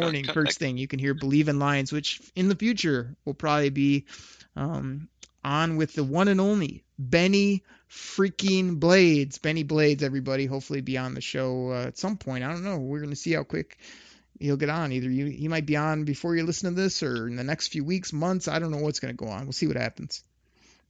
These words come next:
Speaker 2: And, uh, the episode I was listening to, you were talking about, um, the off seasons and free agent signings, and you were talking about certain players on other teams.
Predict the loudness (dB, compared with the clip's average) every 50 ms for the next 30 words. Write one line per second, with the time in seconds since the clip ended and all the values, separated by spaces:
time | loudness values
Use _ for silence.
0 | _ _ -20 -20 _ _ _ _ -16 -16 -16 -16 -18 -16 -14 -12 -12 -12 -12 -14
1 | -16 -18 _ -4 -2 -2 -2 0 0 0 0 0 0 -2 -6 -14 _ _ _ -18
2 | -14 -10 -8 -8 -4 -2 0 2 4 4 2 2 0 -4 -4 -4 -4 -4 -6 -6
3 | -6 -2 -4 -2 -2 -2 -6 -6 -6 -8 -10 -2 0 0 0 0 -2 -6 -6 -6
4 | -4 -4 -4 -4 -2 -4 -6 -6 -4 -4 -4 -4 -4 -10 -16 -20 _ _ _ _
5 | _ -4 -4 -2 2 0 0 0 -2 -4 -4 -4 -4 -4 -8 -10 -12 -12 -14 -14
6 | -8 -4 -4 -2 -2 -4 -6 -6 -10 -6 -6 -6 -6 -6 -10 -12 -12 -12 -12 -12
7 | -10 -10 -10 -8 -8 -8 -8 -10 -12 -14 _ -4 -2 -2 -2 -2 -6 -6 -4 -4
8 | -2 0 0 0 0 -2 -2 -2 -2 -2 -2 _ -10 -6 -2 -2 -2 -2 -2 0
9 | 0 0 2 2 0 0 0 -2 -4 -4 -6 -6 -6 -6 -6 -6 -8 -10 -12